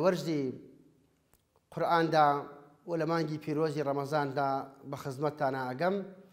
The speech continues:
لە پەیامی ئەم جارەمان بە ناونیشانی پەیامی بەردەوامی لە قورئانە. هەموو بابەتەکان ئەمەوێ تەرکیزمان لەسەر قورئان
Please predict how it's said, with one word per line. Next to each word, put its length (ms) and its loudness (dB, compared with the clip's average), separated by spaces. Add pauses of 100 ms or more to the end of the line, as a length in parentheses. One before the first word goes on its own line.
(340)
لە 120 -2
پەیامی 340 4
ئەم 180 0
جارەمان 460 4 (500)
بە 140 0
ناونیشانی 640 2 (520)
پەیامی 440 2 (600)
بەردەوامی 600 0 (280)
لە 160 -4
قورئانە. 440 -2 (1600)
هەموو 200 -2
بابەتەکان 600 2 (800)
ئەمەوێ 380 2 (1040)
تەرکیزمان 600 0
لەسەر 260 0 (460)
قورئان 320 2